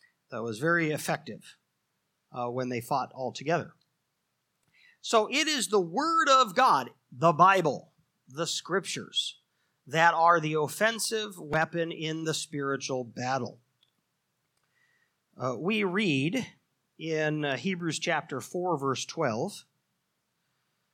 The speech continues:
"For the Word of God is living and active, sharper than any two-edged sword,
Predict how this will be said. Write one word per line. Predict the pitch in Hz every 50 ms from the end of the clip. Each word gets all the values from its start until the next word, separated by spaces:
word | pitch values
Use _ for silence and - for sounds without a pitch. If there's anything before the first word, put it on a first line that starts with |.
| _ _ _ _ _ _ _ _ _ _ _ _ _ _ _ _
"For | _ - 220 220 214
the | 202 208
Word | 196 220 294 359 359 330
of | 294 208 170
God | 170 226 262 262 269 269 233
is | 214 202 175 160
living | 170 170 180 196 240 269 226 175 165 147 147 143 156 185 196
and | - 165 156 156 151 151 151 - _ -
active, | 185 214 208 - - - - 117 104 107 - - - - - _ _ _ _ _ _ _ _ _ _ _ _
sharper | - - - - - 247 220 226 220 - - 156 117 110
than | 113 135 143 156
any | 165 165 165 160 151
two-edged | 165 - - - 214 202 196 190 185 170 175 175 165 151
sword, | - - - 214 202 180 135 123 117 110 - -